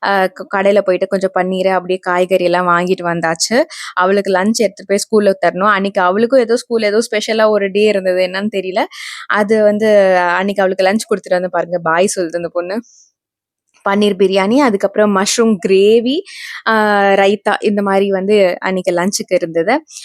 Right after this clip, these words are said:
அதை வந்து சூப்பரா வந்து நாங்க சாப்பிட்டு முடிச்சோம். இப்போதான் டயட்டு அப்படி இப்படி கேலரிஸ் அப்படி இப்படின்னு பார்த்து கீத்து வச்சிருந்தேன். But மறுபடியும்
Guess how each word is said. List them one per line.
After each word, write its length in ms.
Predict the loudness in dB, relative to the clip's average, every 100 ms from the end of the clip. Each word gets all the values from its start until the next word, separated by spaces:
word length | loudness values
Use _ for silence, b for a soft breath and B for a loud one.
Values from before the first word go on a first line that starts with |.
| B
அதை 220 | -2 0 2
வந்து 180 | 0
சூப்பரா 420 | -2 -4 -2 0 0
வந்து 240 | 0 0
நாங்க 240 | 0 -4
சாப்பிட்டு 340 | -4 -4 -4 -4
முடிச்சோம். 380 | -2 -4 -4 -4 -4 B -14
இப்போதான் 400 | -2 2 4 2
டயட்டு 480 | 2 0 2 4 6
அப்படி 320 | 4 0 -2
இப்படி 220 | -4 -4 -2
கேலரிஸ் 400 | 0 0 0 2
அப்படி 200 | 2 0
இப்படின்னு 220 | -2 -4 -2
பார்த்து 440 | 0 0 -2 -4
கீத்து 240 | -6 0 2
வச்சிருந்தேன். 680 | 2 2 0 0 0 -2 0
But 340 | 0 2 2 2
மறுபடியும் 640 | 0 0 0 2 4 4